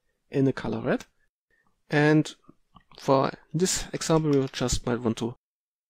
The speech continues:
write forest in there. So now you have a save point you can put in the forest,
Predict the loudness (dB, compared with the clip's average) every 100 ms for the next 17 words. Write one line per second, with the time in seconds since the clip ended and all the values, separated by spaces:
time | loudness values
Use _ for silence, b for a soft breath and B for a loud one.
0 | _ _ -4 -4 -4 -12 -6 -4 -2 -6
1 | -10 -12 -14 -20 _ _ _ _ _ _
2 | _ _ -2 4 6 6 2 0 4 6
3 | 6 4 0 -4 -8 -8 _ _ _ _
4 | _ _ _ _ _ _ _ _ 2 2
5 | 4 4 4 2 0 0 0 -2 -2 -4
6 | 0 0 2 0 -4